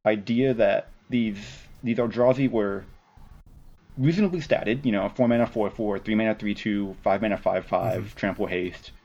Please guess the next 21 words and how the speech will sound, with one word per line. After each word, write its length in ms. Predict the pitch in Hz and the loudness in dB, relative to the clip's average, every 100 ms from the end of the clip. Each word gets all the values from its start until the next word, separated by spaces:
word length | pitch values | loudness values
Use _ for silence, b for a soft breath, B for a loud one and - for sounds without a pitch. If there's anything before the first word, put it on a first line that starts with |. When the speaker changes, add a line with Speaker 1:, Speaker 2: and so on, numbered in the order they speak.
| b b b | b b b
Speaker 1:
and 100 | 120 | 4
the 80 | 120 | 4
abilities 360 | 104 170 160 110 | 6 6 4 2
were 80 | |
just 280 | 110 107 110 | -2 -2 -4
good. 300 | 90 - - - - _ - - - - _ - | -6 -6 -10 -20 -20 _ -20 -20 -20 -20 _ -8
Um, 360 | 101 101 101 110 | -4 -2 0 2
they 100 | 110 | 2
forced 300 | 151 151 175 | 2 2 2
you 60 | |
to 60 | 156 | 0
play 400 | 151 127 127 127 - - - | 4 4 4 0 -8 -20 -4
colorless 400 | - 117 127 135 | 0 2 2 0
lands, 320 | 107 95 120 | -2 0 -2
so 80 | - | -2
what 160 | 104 110 | -2 -2
do 60 | 107 | -2
we 120 | 107 | 0
get 220 | 110 - | -2 -4
from 120 | 98 | -8
that? 200 | 107 - | -6 -8